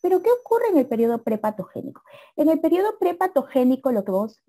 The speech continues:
a ver es que va a haber un equilibrio, un equilibrio, un,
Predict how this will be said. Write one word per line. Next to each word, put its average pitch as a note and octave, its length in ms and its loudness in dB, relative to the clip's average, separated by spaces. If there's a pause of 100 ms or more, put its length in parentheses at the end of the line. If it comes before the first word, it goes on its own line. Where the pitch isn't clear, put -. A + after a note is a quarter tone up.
a F#3+ 180 -2
ver F3+ 400 0
es A#3 160 -8
que C4 100 -4
va A3 80 -2
a G3+ 40 0
haber A3+ 240 -2
un C4+ 240 0
equilibrio, G#3 880 0 (340)
un F4 160 0
equilibrio, C4+ 800 0
un, C#4+ 480 0